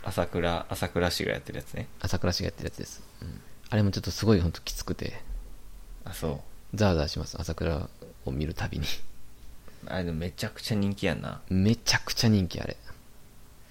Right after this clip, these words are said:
Speaker 2: あの、雷神とか比にならんぐらい人気やから、今。
Speaker 1: なんか、
Speaker 2: うん。
Speaker 1: え、あれって、あれって、
Speaker 2: うん。
Speaker 1: な、なんなん？どういう企画なん？
Speaker 2: <laughs> いや、俺もわ-、見てないから、もう見、見ない、見ない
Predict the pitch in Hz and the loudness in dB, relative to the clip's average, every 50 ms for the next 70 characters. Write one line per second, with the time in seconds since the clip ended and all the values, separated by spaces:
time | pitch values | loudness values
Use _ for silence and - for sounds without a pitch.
0 | - - - - - - - - - - 95 82 92 104 113 120 117 123 120 120 | -20 -20 -20 -20 -20 -20 -18 -12 -6 -4 -2 0 4 6 8 8 8 8 6 6
1 | - - - - 64 65 76 - - 107 104 107 107 110 104 104 101 98 82 73 | 6 4 2 2 0 0 0 2 4 6 8 8 8 8 8 8 8 8 8 6
2 | 67 67 62 - - - - - - - - - - - - - - - - 87 | 6 2 -2 -2 -6 -10 -10 -10 -8 -8 -10 -10 -10 -10 -12 -12 -8 -6 -4 -4
3 | 82 - - - 57 - - - - - - - - - - - - - - - | -4 -4 -6 -8 -8 -8 -10 -12 -16 -18 -20 -20 -20 -20 -20 -20 -20 -18 -16 -14
4 | - - - - 73 73 - - - - - - 135 - 117 - - 139 - - | -12 -10 -8 -6 -4 -4 -4 -4 -6 -6 -6 -6 -6 -4 -4 -6 -6 -8 -8 -8
5 | - - 104 107 127 135 - - - - 85 - - - - - - - - - | -8 -4 0 0 0 0 -2 -4 -2 -2 -2 -2 -2 -4 -8 -10 -12 -14 -18 -20
6 | - - - - - - - - - - - - - - - - - - - - | -18 -18 -18 -14 -10 -8 -8 -8 -8 -10 -14 -18 -18 -16 -16 -16 -16 -14 -14 -14
7 | - - - - - - - - - 98 92 - - 95 95 107 123 135 117 - | -14 -14 -12 -12 -10 -8 -4 -2 0 0 0 2 2 4 4 4 4 2 2 0
8 | - - 98 98 113 127 123 131 120 - - - - 117 - - 110 - - 113 | 0 4 8 8 10 10 10 6 4 2 0 0 0 0 0 0 -4 -4 -4 -6
9 | - - - - - - - - - - - - - - - - - - - - | -10 -8 -8 -6 -6 -4 -4 -6 -6 -6 -8 -10 -10 -10 -10 -10 -10 -10 -12 -14
10 | - - - - - - 87 82 85 90 101 104 104 95 95 104 - 113 113 - | -16 -16 -16 -10 -2 4 6 6 8 8 8 8 8 8 8 8 8 6 6 8
11 | 156 135 110 92 - - 78 78 - - 95 95 87 101 120 131 - 104 135 151 | 10 10 10 10 8 6 6 4 4 4 4 6 8 10 10 10 10 8 8 8
12 | 127 107 98 107 120 127 104 87 - | 10 8 8 8 8 8 8 6 6